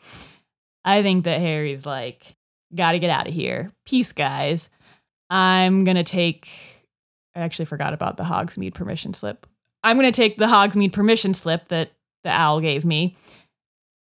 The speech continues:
I'm gonna go ride the night bus." So he runs away and he uses this permission slip to get on this magical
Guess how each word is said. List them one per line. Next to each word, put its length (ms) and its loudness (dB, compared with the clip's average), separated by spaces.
I'm 180 4
gonna 140 2
go 140 0
ride 280 0
the 60 0
night 500 2
bus." 580 -6
So 100 -12
he 220 2
runs 280 4
away 580 2
and 100 -4
he 80 0
uses 380 2
this 140 0
permission 580 0
slip 460 -2
to 180 -6
get 340 -4
on 180 0
this 240 0
magical 1200 0